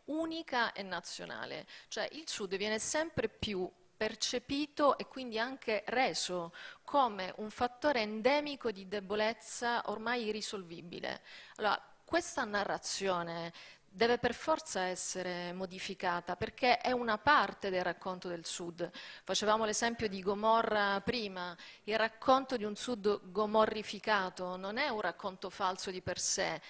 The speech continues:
diventa falsa coscienza quando è l'unico racconto. Io su questo vorrei insistere sul fatto che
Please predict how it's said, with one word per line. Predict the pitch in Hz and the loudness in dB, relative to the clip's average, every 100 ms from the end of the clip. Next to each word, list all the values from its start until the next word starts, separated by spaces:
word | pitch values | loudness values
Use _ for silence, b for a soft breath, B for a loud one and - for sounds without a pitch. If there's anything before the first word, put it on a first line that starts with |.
| B B | B B
diventa | 180 208 254 262 220 - 190 | -8 4 6 4 2 -2 4
falsa | 240 240 - 196 | 6 6 4 0
coscienza | 262 - 208 180 208 - 269 254 | 2 2 2 0 -2 0 0 0
quando | - 180 185 220 | -4 -4 2 2
è | 208 - | 2 -2
l'unico | 196 247 277 180 165 170 170 - | -6 -2 -2 -4 -6 -4 -4 -4
racconto. | - 156 - - 151 160 - 170 B B B B - | -6 -8 2 2 2 -4 -6 -6 B B B B -2
Io | 349 | -2
su | - 240 | 0 2
questo | 233 202 - 214 202 - 190 | 4 4 0 0 0 -4 -4
vorrei | 214 247 294 | 2 4 4
insistere | 240 - 233 - 185 | 2 0 0 0 0
sul | - 220 | -2 -8
fatto | - 185 - - 190 143 - | 2 2 4 2 4 2 -4
che | 226 220 202 | -2 0 0